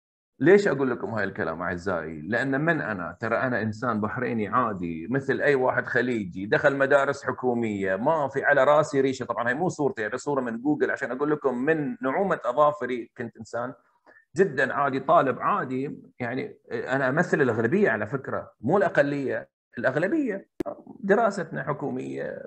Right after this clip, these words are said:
في لغة إنجليزية، في كذا. إنزين، شوية حبيتها زيادة، بس مكاني عادي كان. دخل جامعة البحرين، هندسة الكهربائية، تخرجت،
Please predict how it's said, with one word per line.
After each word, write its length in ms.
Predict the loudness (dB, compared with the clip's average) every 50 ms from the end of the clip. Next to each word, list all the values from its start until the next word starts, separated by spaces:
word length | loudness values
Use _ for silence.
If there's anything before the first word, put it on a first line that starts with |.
| -8
في 260 | -6 -4 0 0 2
لغة 180 | 2 2 0 -2
إنجليزية، 520 | -2 -4 -4 -6 -6 -6 -6 -4 -4 -4
في 180 | -4 -4 -4 -6
كذا. 340 | -6 -8 -8 -6 -8 -8 -10 -12 _ _ -12
إنزين، 300 | -8 -6 -6 -6 -6 -6
شوية 680 | -6 -4 -2 -2 -2 0 0 2 2 2 0 0 -4 -16 _ _ _
حبيتها 500 | 0 0 2 4 4 2 2 2 0 -2
زيادة، 540 | -2 -2 0 0 0 0 0 -2 -6 -10 -12 _ _ _ _ _ _ _ _ -6
بس 260 | -4 -4 -4 -6 -8
مكاني 380 | -8 -4 -2 -2 0 0 0
عادي 320 | 2 2 2 2 2 0 -2
كان. 340 | -4 -4 -4 -6 -6 -8 -14 -8 -6
دخل 280 | -4 0 2 2 2
جامعة 400 | 2 2 2 2 2 0 -2 -2 -4
البحرين، 600 | -4 -4 -4 -4 -2 -2 -2 -2 -4 -6 -10 -14 _ _ _ _ _ _ _ _ _ _ _ _ _ _ -2
هندسة 340 | 0 2 4 4 6 6 6
الكهربائية، 1080 | 4 4 2 2 2 2 0 0 0 0 0 0 0 -2 -2 -2 -4 -6 -8 -10 -14 _ _ _ _ -20 _ _
تخرجت، 760 | 2 4 6 4 4 4 4 4 4 2 2 0 -4 -12 -18